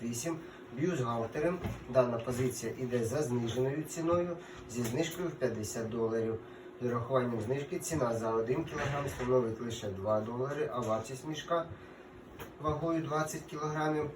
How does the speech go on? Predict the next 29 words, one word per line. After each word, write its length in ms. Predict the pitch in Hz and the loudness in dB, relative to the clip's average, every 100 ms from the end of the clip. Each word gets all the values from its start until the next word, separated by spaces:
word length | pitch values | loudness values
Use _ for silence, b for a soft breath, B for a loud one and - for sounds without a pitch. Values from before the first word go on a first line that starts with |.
| - - - - | -10 -16 -16 -16
сорок 400 | - 156 185 123 | -2 4 6 6
доларів. 540 | 110 117 113 113 113 101 | 2 2 4 4 2 0
Встигніть 500 | - - 160 135 113 | -4 0 2 4 2
придбати, 500 | 135 131 107 117 - 135 | 4 2 4 0 -2 -2
так 160 | 139 | -2
як 140 | 131 117 | -2 2
дана 260 | 135 143 | 4 4
позиція 540 | 127 127 127 131 - 110 | 2 0 0 -2 -2 -2
вже 200 | 110 123 | 2 2
закінчується. 1000 | 110 156 - 117 110 - 151 139 165 160 B B - - | 2 -2 -2 -4 -2 -2 -6 -2 -2 -2 B B -16 -8
Кількість 380 | 151 - 127 - | -4 -2 -2 -2
товару 380 | 117 113 104 107 | 0 2 2 2
обмежена, 680 | 151 123 113 107 135 156 156 | 2 2 2 2 0 0 -2
в 80 | 123 | 2
наявності 600 | 131 113 120 131 135 151 | 4 4 4 2 0 -4
залишилися 720 | 147 151 151 - 160 151 135 | -4 -2 -2 -4 -2 -2 -2
останні 520 | - - - 135 156 156 | -4 0 4 4 4 0
три 240 | 131 156 | 0 2
мішечки. 680 | 160 - 104 98 - 110 101 - B B B - | 2 0 -2 -4 -4 -4 -6 -6 B B B -4
Для 160 | 120 113 | 0 2
замовлення 640 | 117 123 147 156 165 - | 2 0 0 0 0 2
вам 200 | 127 139 | 2 0
достатньо 520 | 110 101 147 147 151 | -2 -2 -2 -2 -2
буде 280 | 131 139 135 | -4 -2 2
написати 640 | 131 127 107 143 151 123 | 2 2 0 -2 -4 -2
нам 220 | 110 135 156 | 2 2 0
повідомлення 720 | 113 104 104 117 135 151 - | -4 -4 -2 0 2 0 0
або 260 | 107 131 | -2 -2
зателефонувати. 1000 | 151 - 120 120 110 107 101 101 101 - | -2 -2 -2 -2 -2 -2 0 0 0 -2